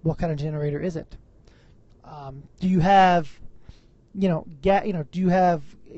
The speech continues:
gas for the generator? Is it solar power? 'Cause there are solar power generators out there. Uh, what do you need the generator to run when you decide to make a decision of purchasing a generator? Uh, you know, what, you know, what, what size do you need to run your house? What are you going to need to run in the case of an emergency?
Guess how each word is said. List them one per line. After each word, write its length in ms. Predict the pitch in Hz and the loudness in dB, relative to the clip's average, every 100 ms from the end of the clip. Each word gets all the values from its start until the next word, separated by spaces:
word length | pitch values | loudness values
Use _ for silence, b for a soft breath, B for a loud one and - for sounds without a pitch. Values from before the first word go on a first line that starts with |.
| 180 | -10
gas 360 | 156 190 196 - | -2 0 2 0
for 80 | 185 | -2
the 100 | 165 | -4
generator? 340 | 156 143 139 | -4 -6 -6
Is 60 | 160 | -8
it 140 | 151 | -10
solar 460 | - - - 208 214 | -18 -8 0 2 2
power? 200 | 160 135 | -2 -6
'Cause 80 | 147 | -6
there 100 | 160 | -4
are 40 | |
solar 260 | - 175 160 | 0 0 0
power 200 | 147 139 | -2 -4
generators 400 | 151 135 135 135 | -6 -8 -10 -10
out 140 | 135 | -10
there. 180 | 147 139 - - b b b b b | -12 -14 -20 -20 b b b b b
Uh, 140 | - 147 | -12 -2
what 160 | 175 | 0
do 100 | 196 | 0
you 60 | 202 | -4
need 160 | 202 190 | -6 -8
the 80 | |
generator 460 | 185 190 185 180 180 | -6 -4 0 0 -2
to 160 | - 170 | -4 -4
run 360 | 156 214 165 | 0 0 -2
when 140 | 147 160 | -6 -8
you 80 | |
decide 260 | 151 165 165 | -6 -6 -4
to 60 | 170 | -6
make 100 | 160 | -6
a 20 | |
decision 280 | - 160 156 | -8 -6 -6
of 140 | - | -4
purchasing 460 | - 233 220 190 165 | -2 -2 -4 -8 -8
a 20 | |
generator? 440 | 147 143 139 135 - b b b b b _ | -8 -10 -12 -14 -16 b b b b b _
Uh, 240 | - 143 135 | -14 -12 -12
you 160 | - 165 | -10 -10
know, 100 | 135 | -8
what, 300 | 139 170 - - - - - _ - _ b b - | -4 -4 -4 -12 -20 -20 -20 _ -20 _ b b -14
you 60 | 175 | -10
know, 100 | 147 | -10
what, 640 | 160 156 151 156 175 135 | -12 -16 -4 -2 -2 -4
what 320 | 175 160 180 | -6 -4 -4
size 400 | - 175 170 190 | -4 -4 0 -2
do 100 | 156 | -2
you 100 | 165 | -6
need 180 | 156 147 | -6 -6
to 100 | - | -6
run 140 | 160 165 | -6 -6
your 100 | 135 | -8
house? 300 | 170 147 143 | -8 -8 0
What 160 | 180 | 2
are 200 | 170 196 | 4 2
you 120 | 220 | 0
going 220 | 190 185 170 | -2 -4 -4
to 60 | |
need 80 | 165 | -8
to 60 | 151 | -8
run 200 | 165 160 | -8 -8
in 40 | |
the 80 | 156 | -10
case 240 | 175 170 | -10 -8
of 100 | 165 | -6
an 80 | 165 | -4
emergency? 680 | 165 175 185 185 - 151 | 2 4 4 -2 -8 -12